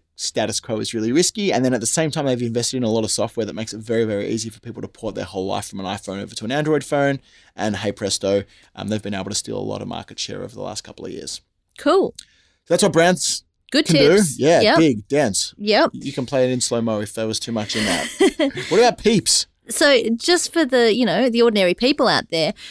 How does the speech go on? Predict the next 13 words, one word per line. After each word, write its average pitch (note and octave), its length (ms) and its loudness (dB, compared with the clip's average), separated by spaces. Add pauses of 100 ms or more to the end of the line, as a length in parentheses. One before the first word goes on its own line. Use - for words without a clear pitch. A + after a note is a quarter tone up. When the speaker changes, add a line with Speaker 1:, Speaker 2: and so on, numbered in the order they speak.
(100)
Speaker 2:
we B3+ 80 0
gotta D#4 140 2
think E4 180 2
of C4 80 2
this B3 140 0
status B3+ 320 2
quo D#4+ 220 2
bias G3+ 360 2
as F#3+ 80 -4
something G3 300 0
that F#3+ 120 2
is F#3 180 -4
there A3 420 2